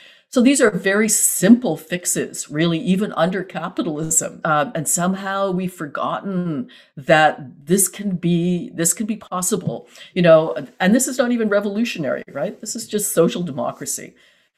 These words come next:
Um, so, so again, I think covid has shown us all of that, or should have, or should have. It's also shown us that the, that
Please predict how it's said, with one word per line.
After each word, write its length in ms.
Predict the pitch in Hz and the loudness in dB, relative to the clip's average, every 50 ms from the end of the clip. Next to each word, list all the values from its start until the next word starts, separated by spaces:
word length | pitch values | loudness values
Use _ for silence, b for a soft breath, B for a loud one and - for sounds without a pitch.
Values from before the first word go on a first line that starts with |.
| _ _ _ _ - | _ _ _ _ 4
Um, 460 | 170 165 160 160 160 160 165 165 175 - - | 8 10 10 10 8 6 0 -4 -4 -6 -4
so, 420 | 180 - 233 208 208 202 - - | 0 4 4 4 4 4 0 -2
so 160 | 214 - 247 | -2 2 2
again, 480 | 226 220 233 226 226 208 185 165 - - - - - - - - | 4 4 4 4 4 4 2 2 0 -4 -20 -20 -20 -8 -2 0
I 80 | 185 | 0
think 340 | 185 - 254 233 233 - - | 2 4 2 2 2 -2 -8
covid 360 | - - 214 220 226 285 233 | -12 -6 -4 -2 0 0 0
has 160 | - 180 180 - | 0 -2 -4 -4
shown 480 | - - - - 190 185 190 196 185 | -6 -6 -2 0 0 0 0 0 0
us 240 | 175 143 147 - - | 0 0 -2 -4 -4
all 200 | - 156 151 165 | -6 -6 -4 -4
of 80 | 156 - | -4 -2
that, 320 | 147 139 139 139 123 - - | -2 0 0 -2 -4 -4 -4
or 140 | 147 143 143 | -6 -6 -6
should 440 | - - - - 165 151 147 175 | -6 -8 -8 -6 -6 -6 -6 -8
have, 340 | - 120 107 - - _ _ _ _ _ _ _ _ _ _ _ | -8 -10 -12 -12 -14 _ _ _ _ _ _ _ _ _ _ _
or 140 | - 143 147 | -2 -2 0
should 320 | 147 - - 165 143 135 - | 0 -2 -4 -4 -4 -4 -4
have. 280 | - 127 143 - _ _ B B B B B B B | -4 -6 -6 -6 _ _ B B B B B B B
It's 200 | B 175 170 - | B 2 4 4
also 380 | - 190 202 220 220 220 254 226 | 6 8 8 8 6 4 0 -2
shown 380 | - - 190 175 165 165 160 | -2 0 2 2 4 4 2
us 240 | 156 147 147 147 - | 2 0 0 -2 -4
that 320 | 175 160 - 156 143 - - | -6 -2 0 0 0 0 2
the, 340 | 151 147 139 127 - - - | 0 2 2 0 -4 -8 -10
that 300 | 156 151 151 139 123 - | -4 -2 -2 -2 -2 -6